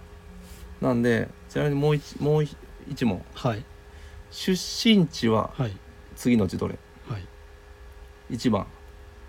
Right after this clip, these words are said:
Speaker 1: 沖縄県。二番、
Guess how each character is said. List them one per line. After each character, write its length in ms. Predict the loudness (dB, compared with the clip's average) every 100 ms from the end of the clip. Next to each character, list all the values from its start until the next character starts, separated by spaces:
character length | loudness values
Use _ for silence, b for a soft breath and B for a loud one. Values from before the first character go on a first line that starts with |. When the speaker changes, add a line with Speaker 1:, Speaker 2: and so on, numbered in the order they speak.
| -20 -20 -20 -20 -20 -8
Speaker 1:
沖 220 | -6 2
縄 200 | 2 2
県。 180 | -2 -8 -12 -18 b b -18 -18 -18 -18 -20 -18 -18 0
二 140 | 4 6
番、 160 | 4